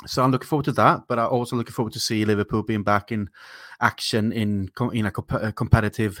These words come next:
game where, you know, you, you, you, you win, you progress. If you lose, you're out.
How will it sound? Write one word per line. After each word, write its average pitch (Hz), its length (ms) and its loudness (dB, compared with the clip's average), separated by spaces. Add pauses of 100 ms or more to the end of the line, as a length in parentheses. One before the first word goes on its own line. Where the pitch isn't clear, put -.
(160)
game 110 400 2
where, 107 200 2
you 104 160 -2
know, 101 140 0
you, 101 320 -4
you, 107 260 -8
you, 110 180 -4
you 110 120 0
win, 101 220 2
you 107 100 0
progress. 104 520 0
If 101 100 -12
you 101 60 -2
lose, 95 220 -4
you're 101 100 -2
out. 101 360 0